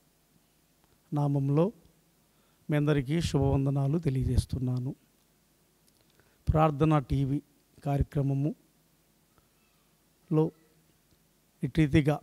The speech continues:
మీతో కలిసి సహవాసం చేయటానికి దేవుడు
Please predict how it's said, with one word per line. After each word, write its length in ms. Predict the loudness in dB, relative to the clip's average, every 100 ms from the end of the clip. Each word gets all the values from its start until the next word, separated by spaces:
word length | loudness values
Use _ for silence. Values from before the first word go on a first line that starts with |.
| -2
మీతో 240 | -2 0
కలిసి 440 | -2 0 0 -2 0
సహవాసం 680 | 2 2 2 0 -4 -6 -4
చేయటానికి 600 | -6 -4 -4 -4 -4 -6 -8 _ _ _ _ _ _ _ _ _ _ _ _ _ -6
దేవుడు 640 | 4 6 6 4 2 0